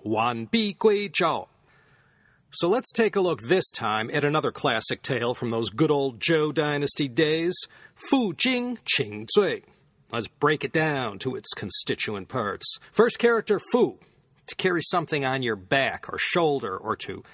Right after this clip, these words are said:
bear a burden or responsibility, among many other meanings, of course. Jing, that's a kind of a tree, but it's short for Jingji, which means thorns or brambles. Fu Jing,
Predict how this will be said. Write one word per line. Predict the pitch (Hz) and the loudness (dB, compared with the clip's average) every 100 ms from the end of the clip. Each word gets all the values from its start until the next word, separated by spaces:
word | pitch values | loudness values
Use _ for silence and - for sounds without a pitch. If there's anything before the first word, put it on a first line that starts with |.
| _ _ | _ _
bear | - 135 135 | 0 2 2
a | 117 | 0
burden | 107 165 160 151 139 135 | 2 2 2 -2 -2 -2
or | 107 95 | -4 -4
responsibility, | 98 - 139 123 120 113 131 107 - - - - | -4 0 0 0 0 0 0 -2 -6 -16 -16 -10
among | 101 95 85 82 _ _ _ - | -8 -8 -10 -18 _ _ _ -8
many | 117 101 | -6 -4
other | 101 95 | -4 -4
meanings, | 101 104 101 - | -4 -4 -6 -8
of | - | -10
course. | - 147 147 190 - - - - _ _ - | -4 -2 0 -2 -2 -4 -8 -20 _ _ -2
Jing, | - 285 277 277 - _ - | 2 2 0 -4 -6 _ -4
that's | 151 165 | 0 0
a | - | 0
kind | 180 156 | 0 0
of | 113 | -4
a | |
tree, | - - 170 143 92 | -2 -2 0 -2 -4
but | 120 117 | -6 -4
it's | - | 0
short | - - 254 - | 0 0 -2 0
for | 170 | -2
Jingji, | 156 - 269 254 226 - 104 113 165 | -2 0 0 -2 -2 -2 0 0 0
which | 127 120 139 | -2 -4 -2
means | 131 131 - | -2 -2 -4
thorns | - 170 185 151 110 92 95 | 0 2 2 0 -2 -6 -6
or | 95 | -6
brambles. | 95 135 143 143 117 87 - - - _ _ _ - - _ | 0 2 2 0 -2 -6 -6 -6 -8 _ _ _ -20 -20 _
Fu | - - 269 180 120 | -8 0 0 0 0
Jing, | - 240 233 | 0 0 0